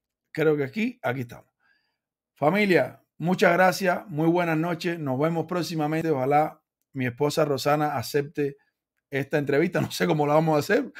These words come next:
No sé si ella en un cuarto y yo en el otro, o se sentará aquí al lado mío. Será algo, eh, o la diré, "Vete hasta otro lugar y la hacemos de otro lugar". No sé.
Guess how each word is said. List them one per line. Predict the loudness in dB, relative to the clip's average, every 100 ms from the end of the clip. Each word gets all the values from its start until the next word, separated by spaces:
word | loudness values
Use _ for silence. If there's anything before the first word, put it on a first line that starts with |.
| -12 -2
No | 0
sé | 2
si | 6
ella | 6
en | 6
un | 4 4
cuarto | 6 6 4
y | 0
yo |
en | 0
el | 0
otro, | -2 -2 -6 -8 _ _ -6
o | 0 2 2 0
se | -2
sentará | -2 2 4 4
aquí | 4
al | 6
lado | 4 4
mío. | 0 -2 -2
Será | 0 4 6 6 2 0
algo, | 0 2 -4 -4 _ _ _ -8
eh, | -4 -2 -4 -6 -12 _ _ _ _ _ 0
o | 2
la | 4
diré, | 4 6 4 2 -4
"Vete | 4 4 4 -2
hasta | 0 0 0 0
otro | -2 -6
lugar | -4 0 0
y | 0
la | -2 -4
hacemos | -4 -8 -6
de | -6
otro | -6 -2
lugar". | -2 -2
No |
sé. | -4